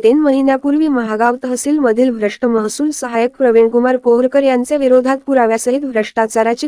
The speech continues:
तक्रार दाखल केल्यानंतर त्याने आपला भ्रष्टाचार लपवण्यासाठी महागांवच्या तीन पत्रकारांवर खोटे खंडणीचे गुन्हे दाखल केले होते.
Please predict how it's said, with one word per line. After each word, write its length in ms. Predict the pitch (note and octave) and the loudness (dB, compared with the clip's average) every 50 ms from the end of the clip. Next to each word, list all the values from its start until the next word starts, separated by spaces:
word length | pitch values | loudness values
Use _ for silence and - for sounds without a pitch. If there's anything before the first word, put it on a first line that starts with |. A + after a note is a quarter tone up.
| C#4+ | -6
तक्रार 300 | C4+ A#3 - A#3 A#3 A3+ | -6 -6 -2 0 0 0
दाखल 320 | A3+ A3+ A3 A3 - A3+ A3+ | 2 0 -2 0 0 0 2
केल्यानंतर 640 | A3 A3+ A3+ A3+ A#3 B3 B3+ C4+ C4+ B3+ A3+ G#3 G3 - _ _ _ _ _ - | 4 4 4 4 2 2 2 0 0 0 0 -2 -2 -6 _ _ _ _ _ -2
त्याने 200 | A#3+ A#3 A#3+ B3 | -2 0 2 2
आपला 320 | A#3+ B3 B3 B3 C4+ C#4 | 2 2 0 0 0 0
भ्रष्टाचार 640 | B3+ A#3+ G#3+ G3 F3+ - - G#3 G#3 - B3+ C4+ C#4+ | 0 0 -2 -2 -4 -2 -2 -4 -2 0 0 0 0
लपवण्यासाठी 760 | C#4 C4 A3+ A3+ A3+ G#3+ G#3 G#3+ G#3 G#3 G#3+ G3+ G3+ - C4+ | 0 0 0 0 0 0 0 0 0 -2 -4 -4 -4 -2 -2
महागांवच्या 760 | C4+ B3+ A#3 G#3+ G#3 G#3 G3+ G#3+ G#3+ A3 A3+ A3 A3 - C#4+ | 0 0 -2 -2 -2 -2 -2 0 0 0 0 0 0 -2 -2
तीन 240 | C#4+ - D4+ D#4 D#4+ | -2 0 0 0 0
पत्रकारांवर 840 | D#4+ D4 C4+ B3+ B3 A3+ - G#3 G3+ G3+ G3+ G3+ G#3 G#3+ G3+ G3 G3+ | 0 -2 -2 -2 -4 -2 0 0 0 0 0 0 0 0 0 0 -2
खोटे 300 | - - C#4+ C#4+ D4 D#4+ D#4+ | -2 -2 -2 -2 -2 -4 -4
खंडणीचे 560 | - C#4+ C4 B3 A#3+ A#3+ A#3+ A#3+ A#3+ - B3+ | -2 -2 0 2 4 4 4 4 4 4 2
गुन्हे 360 | B3 A#3+ B3+ B3 A#3+ B3 C4 C4 | 2 2 2 2 2 2 2 2
दाखल 360 | A#3+ A3 G#3+ - B3 C4 C4+ B3+ | 2 0 -2 -2 -2 -4 0 2
केले 200 | B3 A#3 A3 G#3 | 2 4 4 2
होते. 320 | G#3 G3+ G3+ G3+ G3 F#3 | 0 0 -2 -4 -6 -8